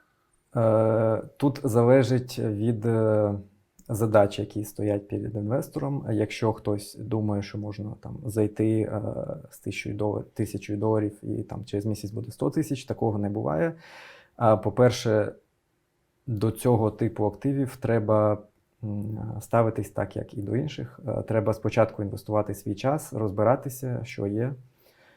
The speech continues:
Тому що багато історій навіть серед моїх друзів, хто,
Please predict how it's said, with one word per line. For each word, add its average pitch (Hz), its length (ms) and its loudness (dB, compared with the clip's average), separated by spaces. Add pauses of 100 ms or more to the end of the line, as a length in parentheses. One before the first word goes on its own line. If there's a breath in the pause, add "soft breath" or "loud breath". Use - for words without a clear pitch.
(340 soft breath)
Тому 98 180 -2
що 101 120 -2
багато 104 320 4
історій 107 320 0
навіть 98 260 -4
серед 104 220 -8
моїх 104 200 -4
друзів, 117 340 -2
хто, - 300 -10